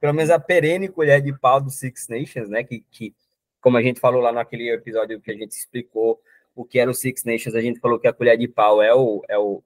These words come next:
é, é o troféu informal que é dado pro último lugar, então a Itália quase sempre leva a colher de pau nos tor-, no, no,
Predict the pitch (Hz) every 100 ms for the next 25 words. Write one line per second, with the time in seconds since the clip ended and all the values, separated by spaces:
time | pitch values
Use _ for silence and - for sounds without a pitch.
0 | - 98 92 101 98 - _ _ _ _
1 | _ - 147 143 160 180 175 175 151 147
2 | 147 143 147 127 131 131 127 131 135 120
3 | 113 107 131 180 127 113 110 117 113 -
4 | 117 123 - 113 113 107 127 139 120 107
5 | 110 104 107 135 101 - 104 - 104 -
6 | 101 90 87 95